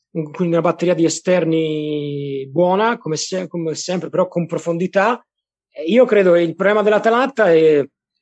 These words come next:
sì, il problema dell'Atalanta sono due, secondo me, per l'Atalanta per lo scudetto, dico, l'Atalanta, mm, in relazione allo scudetto. Primo,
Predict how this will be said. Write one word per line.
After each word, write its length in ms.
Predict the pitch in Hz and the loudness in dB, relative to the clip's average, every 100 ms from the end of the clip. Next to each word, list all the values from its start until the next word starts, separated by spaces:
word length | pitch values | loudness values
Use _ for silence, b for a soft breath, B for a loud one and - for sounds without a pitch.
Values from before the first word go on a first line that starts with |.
| _ _ _ _ _ _ _ | _ _ _ _ _ _ _
sì, 140 | - | -6
il 100 | 202 | -4
problema 220 | 208 233 | 0 2
dell'Atalanta 360 | 233 254 277 247 | 4 2 2 2
sono 260 | 208 196 | 2 0
due, 260 | 175 208 165 | 2 4 4
secondo 360 | 160 151 151 151 | 2 -2 0 0
me, 240 | 143 135 | -2 -4
per 160 | - 160 | -4 0
l'Atalanta 540 | 170 165 180 180 180 | 2 2 0 -2 -2
per 160 | 175 170 | -2 -2
lo 80 | |
scudetto, 560 | 165 - 175 165 156 - | -2 -2 0 0 0 -6
dico, 220 | 147 139 | -8 -4
l'Atalanta, 680 | 147 151 175 175 175 170 165 | -4 -2 -2 -2 0 0 0
mm, 600 | 165 _ 165 151 151 147 | -4 _ -10 -6 -4 -4
in 100 | 160 | -2
relazione 460 | 170 175 170 180 175 | 0 0 0 -2 0
allo 100 | 170 | -2
scudetto. 560 | - 170 156 - 143 | -4 -2 -2 -2 -10
Primo, 580 | - 226 277 277 285 269 | -2 2 4 4 2 -4